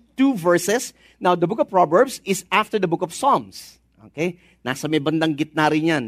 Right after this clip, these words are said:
ng Bible nyo. So, uh, let's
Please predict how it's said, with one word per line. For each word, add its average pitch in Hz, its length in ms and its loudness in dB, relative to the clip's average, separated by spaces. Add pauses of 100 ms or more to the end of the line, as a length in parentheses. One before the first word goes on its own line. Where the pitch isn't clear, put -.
ng 127 120 -8
Bible 123 360 -2
nyo. 135 280 -4 (920)
So, 151 440 2
uh, 135 300 6
let's 202 360 -2